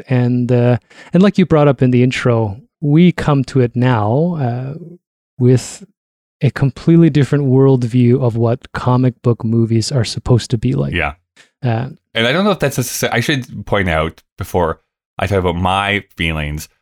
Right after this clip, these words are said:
Speaker 2: I don't think that necessarily is the movie's fault, but it is just a different context. There's no way to approach this movie without having fifteen years of comic book films in between
Speaker 1: Well, it just
Speaker 2: this and
Speaker 1: it goes to show too, like, uh, I, I can't remember if we brought this up before, but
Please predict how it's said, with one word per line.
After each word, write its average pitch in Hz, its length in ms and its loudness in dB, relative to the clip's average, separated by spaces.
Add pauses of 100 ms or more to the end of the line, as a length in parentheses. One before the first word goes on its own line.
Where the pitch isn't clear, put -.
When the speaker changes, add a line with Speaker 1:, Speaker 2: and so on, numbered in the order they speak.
Speaker 2:
I - 80 -4
don't 160 160 -2
think 156 140 -2
that 120 120 -4
necessarily 113 880 -2
is 90 120 -2
the 92 100 0
movie's 85 380 -4
fault, 76 680 -6 (280)
but - 140 -2
it 113 100 0
is 117 120 -2
just 110 140 -6
a 113 40 0
different 95 240 -2
context. 87 560 -4
There's 95 160 -4
no 110 220 2
way 104 160 0
to 92 180 -2
approach 98 300 -4
this 92 180 -4
movie 85 200 -4
without 85 340 -2
having 80 480 -4 (220)
fifteen 98 500 -4
years 82 420 -4
of - 160 -10
comic 87 300 -4
book 87 160 -6
films 80 300 -6
in 80 80 -6
between 76 500 -8 (320)
Speaker 1:
Well, 170 100 4
it 143 80 2
just - 300 -2
Speaker 2:
this 82 260 -4
and 73 260 -8 (160)
Speaker 1:
it - 280 -2
goes 160 220 2
to 135 80 2
show 143 260 2
too, 143 320 2
like, 110 340 0
uh, 107 400 0 (260)
I, 123 100 -2
I - 20 2 (220)
can't - 80 -6
remember 139 180 2
if - 100 -6
we 123 80 2
brought 117 220 0
this - 160 -2
up 113 120 -2
before, 117 400 -2
but 135 200 -8